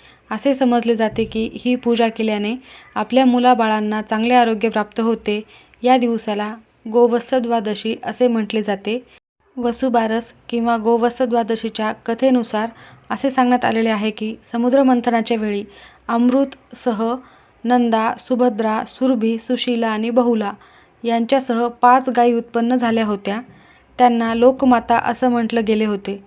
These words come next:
कारण ते सेवा आणि देवतांच्या संतुष्टीसाठी आल्या होत्या. या पाच कामधेनूतून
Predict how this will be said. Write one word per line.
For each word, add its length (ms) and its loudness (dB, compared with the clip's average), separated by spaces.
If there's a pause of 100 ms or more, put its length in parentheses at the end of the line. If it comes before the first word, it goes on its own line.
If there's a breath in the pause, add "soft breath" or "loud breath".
(380 soft breath)
कारण 400 0
ते 120 4
सेवा 340 6
आणि 200 6
देवतांच्या 760 2 (120)
संतुष्टीसाठी 800 0
आल्या 300 2
होत्या. 300 -4 (500 soft breath)
या 140 4
पाच 360 2
कामधेनूतून 840 2